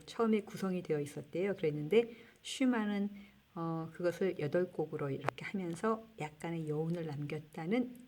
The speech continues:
일화가 있습니다. 자, 첫 번째 곡, Seit ich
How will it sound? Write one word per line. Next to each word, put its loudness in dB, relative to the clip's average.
일화가 0
있습니다. -8
자, -4
첫 -10
번째 0
곡, 0
Seit 0
ich -8